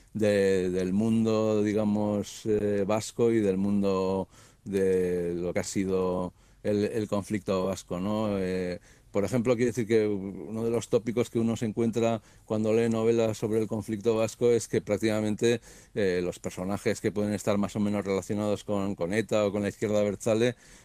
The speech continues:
pues, eh, fo-, solo escuchan a, a, a Mikel Laboa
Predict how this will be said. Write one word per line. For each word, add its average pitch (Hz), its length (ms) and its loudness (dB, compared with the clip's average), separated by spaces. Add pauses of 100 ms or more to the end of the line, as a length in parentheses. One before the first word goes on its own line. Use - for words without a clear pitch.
(120)
pues, 92 560 0
eh, 87 400 -2
fo-, 90 500 -8
solo 104 300 -2
escuchan 107 420 -2
a, 90 220 -4
a, 87 600 -6
a 85 40 -6
Mikel 101 260 -2
Laboa 107 560 2